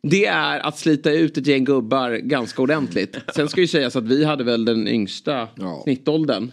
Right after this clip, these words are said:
Speaker 1: här. Men, eh, vi
Speaker 2: Tog stryk.
Speaker 1: får ju knappt ihop lag till
Speaker 2: Nej.
Speaker 1: semin.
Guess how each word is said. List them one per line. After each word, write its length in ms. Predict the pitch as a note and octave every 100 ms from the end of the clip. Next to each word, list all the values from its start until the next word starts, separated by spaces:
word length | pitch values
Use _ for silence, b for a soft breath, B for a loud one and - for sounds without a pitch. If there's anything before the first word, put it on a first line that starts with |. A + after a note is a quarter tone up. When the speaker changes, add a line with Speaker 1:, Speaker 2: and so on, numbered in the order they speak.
| -
Speaker 1:
här. 300 | A#2+ G#2 A2 B2+ b b b b
Men, 520 | A#2 C3+ C3 B2 B2+
eh, 500 | B2+ B2+ B2 A#2+ A#2+
vi 580 | A2+ A2+ B2+ A#2+ A#2+ A2+ - _ _ _
Speaker 2:
Tog 120 | C3 B2
stryk. 260 | C#3 A2+
Speaker 1:
får 100 | F#3
ju 80 | F#3+
knappt 300 | E3 D3 -
ihop 220 | C#3+ B2+
lag 320 | D3+ F#3 G#2+
till 80 | G#2
Speaker 2:
Nej. 80 | F#2
Speaker 1:
semin. 340 | A2+ A2 G2+